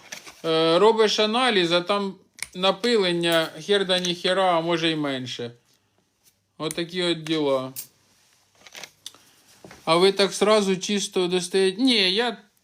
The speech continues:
тоді дороблю. Н-, нема мені смисла на чистову, е, займатися даною штуковиною. Є можливість доробити. Ну, попробуйте азоткою доробити. Привіт,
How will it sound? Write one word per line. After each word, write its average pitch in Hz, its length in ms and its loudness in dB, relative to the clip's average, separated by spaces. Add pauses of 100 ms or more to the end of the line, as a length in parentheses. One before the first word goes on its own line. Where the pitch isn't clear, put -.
(120)
тоді 196 300 0
дороблю. 175 760 -2 (200)
Н-, 175 680 -8
нема 277 280 2
мені 214 260 2
смисла 196 500 0
на 180 160 0
чистову, 185 760 -4 (440)
е, 156 500 2
займатися 165 680 0
даною 160 300 0
штуковиною. 156 880 0 (300)
Є 196 220 -4
можливість 180 600 -2
доробити. 160 500 -2
Ну, 208 360 -8 (460)
попробуйте 254 800 0
азоткою 175 500 -4
доробити. 147 560 -2 (4000)
Привіт, 170 400 2